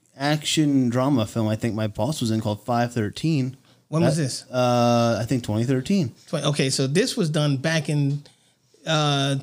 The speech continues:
Speaker 2: two thousand, this was back in, someone was born in ninety-seven, uh, ninety-seven, and it was done five years later.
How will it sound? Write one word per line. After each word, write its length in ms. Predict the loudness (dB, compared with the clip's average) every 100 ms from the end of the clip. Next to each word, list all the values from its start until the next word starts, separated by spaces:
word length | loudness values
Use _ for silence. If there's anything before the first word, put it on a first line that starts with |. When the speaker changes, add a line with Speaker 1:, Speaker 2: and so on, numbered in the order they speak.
| -4
Speaker 2:
two 220 | -2 -2
thousand, 380 | -2 -6 -6 -4
this 180 | -2 0
was 100 | -2
back 380 | -2 -4 -6 -6
in, 360 | -4 -2 0 -2 -4 -18 _ _ _ _ _ _ _ _ -8
someone 300 | -2 -2 -2
was 60 |
born 160 | -2 -2
in 140 | -2
ninety-seven, 880 | -4 -4 -4 -4 -2 -2 0 -2 -4 -10 _ _ _ _ _ _ _ _ _ _ _ _ _ _ _ _ _ _ _ _ -4
uh, 380 | -2 0 0 0
ninety-seven, 840 | 0 -2 -4 -4 -4 -2 -2 -2
and 200 | -2 -2
it 20 |
was 120 | 0 0
done 200 | 0 0
five 300 | 0 0 0
years 240 | 0 2
later. 260 | 0 -2